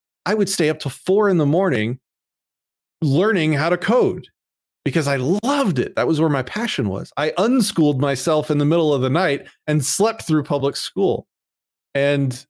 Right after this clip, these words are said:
uh, so I ended up with a very different education of coding, a very different flavor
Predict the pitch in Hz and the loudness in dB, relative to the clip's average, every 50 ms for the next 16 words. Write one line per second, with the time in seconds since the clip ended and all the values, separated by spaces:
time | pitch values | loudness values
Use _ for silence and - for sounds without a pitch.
0 | _ - 131 127 127 127 123 123 123 - - - - 175 156 123 123 180 240 254 | _ -4 -2 0 0 0 0 0 -2 -2 -4 -2 0 0 0 0 0 0 0 0
1 | 240 214 190 185 151 151 143 - 143 123 123 117 107 120 139 165 202 208 185 135 | 0 2 2 2 2 0 0 0 0 -2 -2 -2 -2 -2 0 0 2 0 0 0
2 | 143 127 - 147 135 135 - - 127 113 - 117 - - - - 147 131 - - | 0 -2 -2 -4 -4 -4 -4 -4 -4 -4 -4 -8 -8 -8 -6 -4 -4 -2 -2 -2
3 | 123 110 101 104 104 104 - - 110 98 98 - - - 127 120 101 92 - - | 0 0 0 0 -2 -4 -6 -6 -6 -6 -6 -8 -4 -2 0 0 0 -2 -6 -8
4 | - _ - 131 110 127 151 180 202 190 190 185 - - - - - 139 143 151 | -14 _ -6 -4 -2 0 0 0 0 0 -2 -2 -4 -6 -10 -6 -2 0 0 0
5 | 143 120 127 113 107 107 104 | 0 0 0 0 0 -2 -4